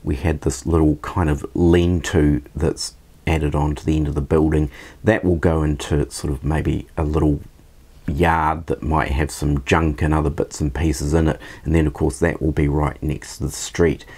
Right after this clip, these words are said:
as it curves around at a ninety degree angle. So there's, yeah, definitely more bits and pieces to do and finer detail as it progresses on.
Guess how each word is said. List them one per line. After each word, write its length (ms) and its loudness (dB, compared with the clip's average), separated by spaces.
as 200 -2
it 100 -6
curves 420 0
around 500 2
at 300 -2
a 140 0
ninety 400 0
degree 500 -2
angle. 480 2
So 440 2
there's, 360 2
yeah, 380 4
definitely 400 4
more 300 4
bits 280 -2
and 100 0
pieces 360 0
to 180 -2
do 280 4
and 180 -2
finer 340 0
detail 580 2
as 260 0
it 200 -6
progresses 560 0
on. 320 2